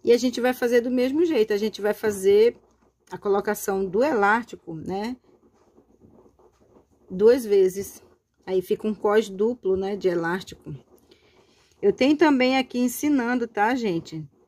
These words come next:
Já no canal essa parte, mas como eu tô fazendo a saia, então eu vou tá, eu vou tá mostrando pra vocês como eu faço. Ó, eu posiciono aqui o elástico, já subi três correntinhas, eu laço a minha agulha, tá vendo? Eu lacei aqui,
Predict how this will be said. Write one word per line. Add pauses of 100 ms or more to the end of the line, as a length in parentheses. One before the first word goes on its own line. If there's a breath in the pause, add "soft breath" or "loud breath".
(640)
Já
no
canal
essa
parte,
mas
como
eu
tô
fazendo
a
saia,
então
eu
vou
tá,
eu
vou
tá
mostrando
pra
vocês
como
eu
faço. (500 soft breath)
Ó,
eu
posiciono
aqui
o
elástico, (300 soft breath)
já
subi
três
correntinhas,
eu
laço
a
minha
agulha, (200)
tá
vendo?
Eu
lacei
aqui,